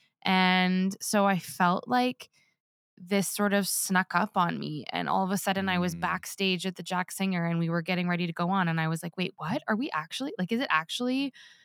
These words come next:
Speaker 1: concert time? Like, what is happening?" Like, it just, it
Speaker 2: Like, "Are we
Speaker 1: came so
Speaker 2: here already?"
Speaker 1: fast. Yeah.
Speaker 2: Yeah.
Speaker 1: Legit.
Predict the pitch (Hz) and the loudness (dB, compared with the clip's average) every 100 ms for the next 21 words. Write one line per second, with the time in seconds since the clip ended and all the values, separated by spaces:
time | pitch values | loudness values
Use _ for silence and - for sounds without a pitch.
0 | _ - 180 175 254 311 370 453 381 285 | _ 2 2 4 -2 0 0 2 2 0
1 | 220 269 294 311 240 285 277 202 170 185 | 2 0 0 -2 0 0 2 0 0 -2
2 | 202 202 214 - - - _ _ 240 - | -2 -2 -4 -8 -20 -20 _ _ -2 0
3 | 226 226 226 226 220 139 175 165 139 185 | 4 6 6 4 4 4 4 2 0 -4
4 | 208 - _ - 311 523 523 311 202 175 | -8 -16 _ -4 2 6 6 8 6 6
5 | 165 175 147 160 185 180 262 359 427 202 | 4 0 -6 -6 -2 0 0 2 2 2
6 | - | 0